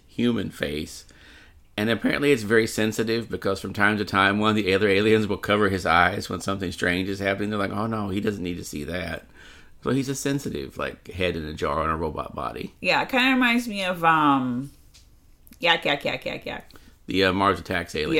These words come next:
Speaker 2: Yes, kinda looks like, like the shrunken, I mean, I know they had, like, a big bulbous head, like, the exposed brain, but it, like, if you shrunk that down
Speaker 1: Yeah.
Speaker 2: and you put him in, you know, the huge, like,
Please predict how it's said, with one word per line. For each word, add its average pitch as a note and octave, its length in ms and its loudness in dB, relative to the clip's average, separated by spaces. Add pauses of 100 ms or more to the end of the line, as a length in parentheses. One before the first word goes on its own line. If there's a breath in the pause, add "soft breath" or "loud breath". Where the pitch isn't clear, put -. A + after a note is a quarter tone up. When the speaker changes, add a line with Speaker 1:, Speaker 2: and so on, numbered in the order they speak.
(140)
Speaker 2:
Yes, - 320 -6
kinda D#3+ 300 0
looks D#3 180 -2
like, C#3+ 320 2
like C3+ 180 2
the C#3 80 -6
shrunken, C#3+ 600 -2 (220 loud breath)
I D#3+ 80 0
mean, D#3+ 100 4
I D#3+ 120 6
know E3+ 120 4
they E3 160 6
had, D#3 140 4
like, D3+ 140 0
a C3 60 4
big B2+ 380 0
bulbous D3 460 2
head, B2+ 320 2
like, B2+ 160 0
the C3 140 -2
exposed C3 460 -2
brain, C3+ 440 2
but C#3 100 2
it, D3 140 2
like, D3+ 160 2
if B2 80 -4
you C#3 100 0
shrunk G3 560 4
that E3 260 4
down D3+ 500 6
Speaker 1:
Yeah. D2+ 200 6 (480 loud breath)
Speaker 2:
and D3+ 240 0
you D3 80 2
put D3+ 180 2
him D#3+ 140 2
in, D3 140 -2
you C#3 100 -2
know, A#2+ 260 0
the B2 140 -4
huge, D3 720 0
like, A#2 460 -2